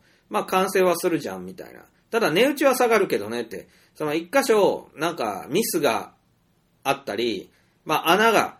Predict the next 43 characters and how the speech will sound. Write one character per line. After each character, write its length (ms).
開 180
い 20
て 80
る 80
と 120
こ 160
が 220
絨 240
毯 280
と 120
か 100
機 220
織 220
り 60
で 40
こ 200
う 60
や 80
っ 20
て 140
た、 380
で 200
き 80
た 140
ら、 280
そ 120
れ 60
は 40
ち 80
ょ 40
っ 40
と 120
売 60
り 80
物 160
に 40
な 100
ら 100
な 160
い 80
よ 100
と 120
か、 360